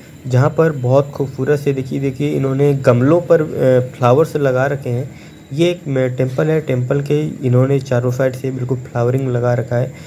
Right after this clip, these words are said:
काफ़ी सारे adeniums भी है, यहाँ पे composting भी देखिए, यहाँ पे compost आया हुआ है। यहाँ पे poly house है, जहाँ पर दोस्तों vegetables की seedlings तैयार की जाती हैं। आप भी अगर लखनऊ से हैं तो आप यहाँ पर आकर के ले सकते हैं।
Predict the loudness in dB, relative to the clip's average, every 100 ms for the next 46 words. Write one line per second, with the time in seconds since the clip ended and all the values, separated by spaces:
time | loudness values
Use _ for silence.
0 | -20 -8 -4 -2 0 2 2 0 0 2
1 | 2 0 0 -2 2 2 2 0 -2 -4
2 | -4 -4 -6 -4 -6 -4 -4 -4 -4 -2
3 | 0 0 -2 -4 -4 -2 -4 -6 -8 0
4 | 2 2 0 0 0 -2 -10 -20 -20 -6
5 | -4 -2 -2 2 4 4 2 0 -2 -4
6 | -2 -2 -2 -2 -4 -4 -2 -2 -2 -2
7 | 0 -2 -4 -8 -6 0 2 2 -2 0
8 | 2 4 2 -2 0 0 0 -4 -4 -8
9 | -20 -20 -4 0 0 2 2 2 0 0
10 | 0 0 0 -2 0 -2 -4 -4 -2 0
11 | 0 0 0 -4 -4 -4 0 2 2 0
12 | -4 -2 0 0